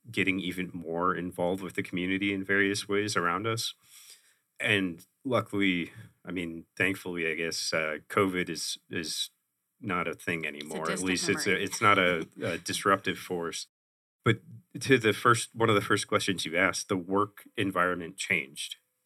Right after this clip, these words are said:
Speaker 1: And a lot of people need what we have right now and want what we have right now. And so, as an example, the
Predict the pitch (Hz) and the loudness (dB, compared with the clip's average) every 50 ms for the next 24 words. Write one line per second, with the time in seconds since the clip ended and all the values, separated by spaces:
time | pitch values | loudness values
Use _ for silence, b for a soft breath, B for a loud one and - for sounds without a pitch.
0 | _ - 95 92 92 87 85 85 82 87 - _ - 104 101 90 85 87 95 95 | _ -2 0 0 0 -2 -4 -8 -10 -12 -14 _ -10 -8 -4 -2 0 0 0 0
1 | - 101 92 85 - 92 87 85 85 85 90 90 87 85 87 87 85 90 87 82 | -2 -4 -6 -6 -6 -8 -8 -8 -6 -4 -4 -4 -6 -6 -8 -10 -10 -8 -10 -2
2 | - - 85 98 95 - 73 71 82 80 78 80 82 82 80 82 87 85 82 82 | 0 2 2 2 0 0 -4 -6 -6 -8 -6 -6 -6 -6 -8 -8 -8 -8 -6 -6
3 | 85 87 78 80 85 80 90 92 98 87 - 71 71 65 65 69 73 71 - _ | -8 -10 -10 -8 -6 -2 0 2 0 0 -2 -6 -10 -10 -10 -12 -12 -14 -14 _
4 | b b b b b b b b b b b b - 92 92 - - 104 98 92 | b b b b b b b b b b b b -8 -6 -6 -4 -2 0 0 2
5 | 90 90 85 80 85 95 - - _ _ _ - - 120 95 87 87 85 82 80 | 2 0 -2 -4 -6 -8 -12 -16 _ _ _ -6 -4 -2 -2 -2 -4 -6 -8 -6
6 | 87 90 92 95 92 - 98 92 87 85 80 80 90 110 117 - 98 90 85 82 | -4 -4 -2 -4 -2 -2 -2 0 0 -2 -4 -8 -12 -16 -8 -4 -4 -4 -2 -4
7 | 85 82 80 - | -6 -8 -10 -12